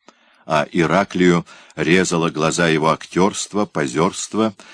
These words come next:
его наигранная, лихо чертовская манера. А ведь Троцкий теперь может оказаться в головке исполкома и замотает революцию. Теперь уже в ореоле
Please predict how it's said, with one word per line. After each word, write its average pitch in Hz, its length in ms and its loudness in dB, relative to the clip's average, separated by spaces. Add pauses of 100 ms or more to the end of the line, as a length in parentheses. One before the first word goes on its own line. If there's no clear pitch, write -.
(180)
его 76 280 0
наигранная, 101 1000 2
лихо 87 680 0 (100)
чертовская 78 920 -6
манера. 76 460 -6 (640)
А 76 100 0
ведь 90 220 2
Троцкий 101 640 4
теперь 90 300 0
может 90 300 0
оказаться 92 640 0
в 82 100 -8
головке 87 580 2
исполкома 110 720 -2 (400)
и 80 380 0
замотает 87 880 0
революцию. 113 800 -2 (1500)
Теперь 98 320 4
уже 92 240 2
в 87 60 2
ореоле 90 460 4